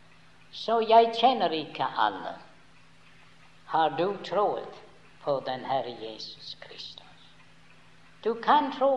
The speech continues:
på ham i aften, der hvor du sitter. Du vet at Gud elsker deg. Du vet at han gav Jesus at dø for deg. Du kjenner evangeliets budskap,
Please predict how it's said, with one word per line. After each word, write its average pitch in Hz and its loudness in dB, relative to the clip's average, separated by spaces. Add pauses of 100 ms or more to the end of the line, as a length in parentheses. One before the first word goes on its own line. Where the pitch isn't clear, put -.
på 254 2
ham 233 0
i 233 -4
aften, - -2 (1040)
der 170 6
hvor 185 2
du 185 -6
sitter. 233 -8 (1120)
Du 220 4
vet 240 6
at 240 4
Gud 247 0
elsker 240 2
deg. - -10 (1200)
Du 185 2
vet 233 6
at 226 2
han 233 2
gav 226 8 (140)
Jesus 214 0
at 220 -4
dø 196 -2
for - -10
deg. - -16 (1120)
Du 190 -2
kjenner 240 4
evangeliets 208 2
budskap, 180 -6